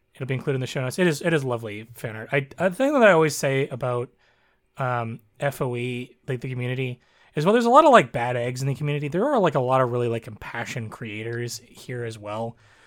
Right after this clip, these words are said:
Uh, a lot of people make some really beautiful art, and some people make some very beautiful stories.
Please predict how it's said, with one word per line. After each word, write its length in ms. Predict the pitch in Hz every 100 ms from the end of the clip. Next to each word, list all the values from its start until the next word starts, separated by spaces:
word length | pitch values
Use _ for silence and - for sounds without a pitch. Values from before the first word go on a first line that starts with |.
| _ _
Uh, 80 | 127
a 80 | 120
lot 80 | 160
of 60 |
people 120 | 165 151
make 140 | 139
some 160 | 135 120
really 180 | 123
beautiful 480 | 113 113 113 - - -
art, 220 | 120 - -
and 80 |
some 80 | 113
people 160 | 131 117
make 140 | 113
some 160 | - 104
very 240 | 123 131
beautiful 400 | 113 113 110 -
stories. 600 | - - 107 110 110 -